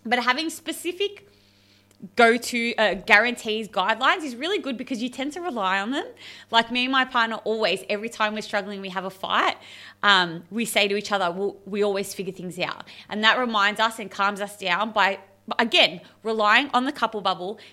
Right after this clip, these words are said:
because it makes us feel safe and secure and makes us, when we say that to each other, we immediately feel like we're on the same team. And it reminds us of that. And that's why I love the couple bubble. It reminds us that we are on the same team. We are here for each other. We come first.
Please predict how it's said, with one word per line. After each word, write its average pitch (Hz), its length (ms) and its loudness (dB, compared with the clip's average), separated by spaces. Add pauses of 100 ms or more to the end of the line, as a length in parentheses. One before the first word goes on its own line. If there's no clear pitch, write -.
because 220 200 -8
it - 80 -10
makes 214 240 -2
us 240 120 -10
feel 233 120 -8
safe 226 340 0
and 269 120 -6
secure 233 480 -2
and 208 180 -6
makes 208 260 -2
us, 269 180 -2 (220)
when 240 160 -4
we 277 100 0
say 311 220 2
that 320 140 2
to 339 120 -6
each 339 140 -6
other, 339 240 2
we 262 180 -4
immediately 240 500 -4
feel 233 260 -8
like 208 220 -2
we're 202 180 -4
on 202 200 -6
the 180 80 -12
same 185 360 -2
team. - 480 -8 (260)
And 214 140 -4
it 208 80 -4
reminds 202 580 0
us - 160 -10
of 160 140 -14
that. 127 240 -10 (260)
And 208 160 -8
that's - 300 0
why 247 180 -2
I 226 40 -2
love 202 240 -2
the 202 60 -8
couple 180 300 -6
bubble. 165 380 -10
It 202 100 -6
reminds 208 400 -4
us 220 100 -14
that - 180 -12
we 214 280 -4
are 214 200 -2
on 202 180 -2
the 208 100 -6
same 196 280 -6
team. 196 300 -10 (300)
We 214 160 -2
are 208 40 -2
here 233 300 -8
for 226 180 -8
each 214 200 -10
other. 196 160 -2
We 185 160 -8
come 196 280 -12
first. - 520 -12